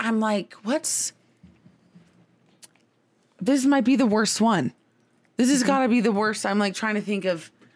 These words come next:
Speaker 1: I mean, that one we did last year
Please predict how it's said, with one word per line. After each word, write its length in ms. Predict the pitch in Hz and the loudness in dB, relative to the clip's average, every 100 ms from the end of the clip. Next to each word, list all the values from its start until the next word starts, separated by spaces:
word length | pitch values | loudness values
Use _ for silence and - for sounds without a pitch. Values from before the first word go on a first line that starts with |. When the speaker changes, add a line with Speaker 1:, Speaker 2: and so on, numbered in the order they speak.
| _ _ _ _ _ _ _ _ _ _ | _ _ _ _ _ _ _ _ _ _
Speaker 1:
I 120 | 240 | 0
mean, 400 | 233 226 220 208 175 | 2 2 2 0 -2
that 240 | 214 220 | -4 -2
one 320 | 196 233 233 226 | 0 2 4 4
we 120 | 220 | 2
did 360 | 196 196 185 | 2 2 2
last 440 | 170 185 185 185 - | 0 0 0 -2 -2
year 160 | 180 | 0